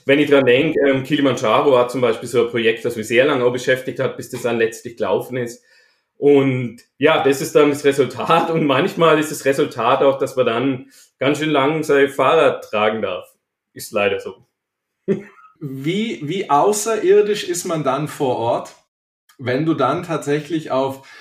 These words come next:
Speaker 2: sag ich mal, Locals, Einheimische, ja, gerade wenn du sagst, in Tibet wahrscheinlich irgendwelche Dorfbewohner triffst,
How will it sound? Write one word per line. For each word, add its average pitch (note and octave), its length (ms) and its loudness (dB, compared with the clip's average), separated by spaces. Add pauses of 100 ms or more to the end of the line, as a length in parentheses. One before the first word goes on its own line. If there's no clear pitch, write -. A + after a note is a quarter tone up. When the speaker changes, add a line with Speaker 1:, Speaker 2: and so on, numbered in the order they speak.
(120)
Speaker 2:
sag B2+ 340 -2
ich B2 120 -10
mal, A#2+ 540 -2
Locals, C3 720 -2
Einheimische, C3 1160 -4 (400)
ja, D#3+ 280 2
gerade C3+ 380 -2
wenn C#3 140 -2
du C3+ 60 -2
sagst, C3 280 -4
in A#2+ 200 -10
Tibet D#3 440 -8
wahrscheinlich C3 720 -6
irgendwelche C#3+ 580 -4
Dorfbewohner C#3+ 1000 -4 (360)
triffst, - 680 -6